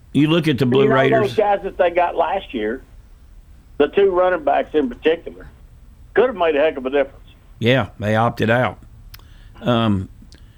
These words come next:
Speaker 1: you look at Middle, uh, three and six, coming off a four and eight year, which you kinda anticipated with,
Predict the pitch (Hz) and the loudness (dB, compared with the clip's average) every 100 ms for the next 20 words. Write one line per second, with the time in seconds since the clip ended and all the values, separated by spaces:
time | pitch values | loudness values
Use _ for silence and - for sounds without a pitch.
0 | - - 151 156 151 131 123 127 123 107 | -10 0 2 2 2 0 2 2 2 0
1 | 92 - - 113 107 101 - 135 160 151 | -2 -12 -6 0 0 0 0 0 2 0
2 | - 117 110 - - - - - - - | 0 0 0 -2 -12 -16 -20 -20 -20 -20
3 | - - - - - - - - - 117 | -20 -20 -20 -20 -20 -20 -20 -20 -2 0
4 | 127 127 117 107 127 131 131 127 120 107 | 2 0 -2 -2 2 4 4 2 0 0
5 | 101 98 104 - - - - - - - | 2 2 2 -2 -14 -20 -20 -20 -20 -20
6 | - - - - - - - - 139 127 | -20 -20 -20 -20 -20 -20 -12 -4 -2 -2
7 | 110 160 165 139 113 - 127 127 101 107 | 0 2 2 2 0 0 0 0 -2 0
8 | 110 104 98 95 - | 2 2 0 -2 -4